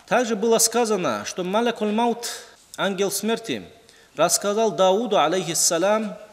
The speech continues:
что у одного фулан человека заберёт душу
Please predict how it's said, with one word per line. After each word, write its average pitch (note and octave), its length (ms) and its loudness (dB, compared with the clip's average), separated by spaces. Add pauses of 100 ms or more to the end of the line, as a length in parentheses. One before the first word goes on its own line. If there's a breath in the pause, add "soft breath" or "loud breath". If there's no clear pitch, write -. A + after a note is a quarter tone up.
(320 loud breath)
что - 640 -4
у D#3 100 -2
одного D#3+ 640 0
фулан E3+ 420 -6
человека G#3 640 -4
заберёт C#3+ 460 -4
душу A3 440 -6